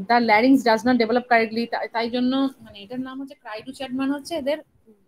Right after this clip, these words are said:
গলার স্বরটা অনেকটা ওই বিড়ালের কান্নার মতো, ঠিক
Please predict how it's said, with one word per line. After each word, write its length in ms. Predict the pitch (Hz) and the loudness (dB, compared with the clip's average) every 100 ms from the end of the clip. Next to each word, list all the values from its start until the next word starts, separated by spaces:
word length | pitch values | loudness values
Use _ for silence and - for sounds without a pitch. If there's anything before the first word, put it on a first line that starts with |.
| _ _ | _ _
গলার 260 | 202 220 254 - | -12 -10 -8 -4
স্বরটা 280 | 247 - 269 | -4 -2 0
অনেকটা 280 | 277 277 330 339 220 | 0 2 0 0 -6
ওই 100 | 226 - 196 | -10 -10 -8
বিড়ালের 340 | 208 233 269 269 | 0 2 0 0
কান্নার 340 | 226 233 226 202 | 0 2 0 -2
মতো, 180 | 170 - - _ _ _ | -6 -12 -20 _ _ _
ঠিক 120 | - | -2